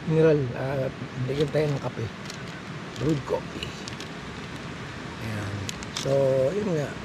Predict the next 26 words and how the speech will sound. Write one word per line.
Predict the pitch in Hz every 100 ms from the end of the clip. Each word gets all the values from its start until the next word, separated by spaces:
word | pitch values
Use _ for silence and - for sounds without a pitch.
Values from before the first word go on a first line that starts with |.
| - -
Ah, | 117 117 120 - - - - - - - -
salamat | 135 139 147 147 143
sa | - 143 143 143 143
mga | 143 139 139
nakasako-, | 135 175 135 - - 117 92 123
mga | 127
nakasama | 139 123 139 135
ko | 127
ngayong | 143 156 165
araw | 151 147
na | 165 156
to | 151 147
sa | 143 139
pag-camping, | 117 156 156 147 156 156 156 131
sa | 135 120
pag-inom | 127 131 131
ng | 135 131
kape | 131 151 135
dito | 131
sa | - -
Tarlac. | 139 127 - - - - - - - - -
At | -
siyempre, | 131 135 147 135
papasalamat | 113 117 131 135 135
natin | 135 139 131 127
si | 120 127 123